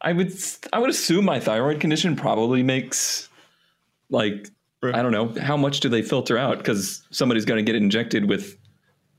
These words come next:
Speaker 1: a ton of antibodies and stuff that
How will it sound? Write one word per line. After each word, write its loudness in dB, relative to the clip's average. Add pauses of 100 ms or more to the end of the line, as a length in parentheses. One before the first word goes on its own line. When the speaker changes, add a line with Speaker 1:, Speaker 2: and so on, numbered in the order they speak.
(420)
Speaker 1:
a -2
ton 0
of 0 (260)
antibodies 0
and 0
stuff -6
that -2